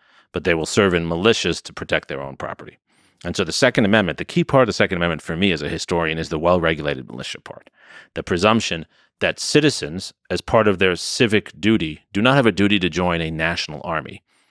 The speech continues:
Prussian style, <laughs> but are supposed to be involved in defending their communities. Uh, and that's, that's the reality. It's also a bit of a myth. Um, and so Americans have, have, throughout their history, been gun owners. Not A K forty-seven owners,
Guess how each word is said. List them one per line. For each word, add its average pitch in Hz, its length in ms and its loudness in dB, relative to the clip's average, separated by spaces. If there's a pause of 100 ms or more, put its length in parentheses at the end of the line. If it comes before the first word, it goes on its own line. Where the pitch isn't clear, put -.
(120)
Prussian 73 400 -2
style, - 420 -10 (400)
<laughs> - 320 -20
but 90 480 2
are 98 220 6
supposed 107 340 2
to 101 80 0
be 90 140 -2
involved 80 420 0
in 76 80 -10
defending 76 440 -10
their - 180 -16
communities. - 580 -18 (840)
Uh, 67 280 -12
and 123 160 0
that's, - 320 0
that's - 280 0 (120)
the 92 100 -8
reality. 139 520 4
It's 101 120 0
also 92 220 0
a 80 60 -2
bit 76 120 -8
of 76 120 -14
a 80 40 -16
myth. - 400 -2 (420)
Um, 85 360 -8
and 117 100 -6
so 139 140 4
Americans 143 460 2
have, 120 220 -2 (100)
have, 113 480 0 (360)
throughout 123 360 2
their 117 120 4
history, 110 380 0
been 98 240 0
gun 117 220 2
owners. - 320 -12 (880)
Not 120 200 4
A 117 80 4
K 117 140 4
forty-seven 95 500 -2
owners, - 320 -16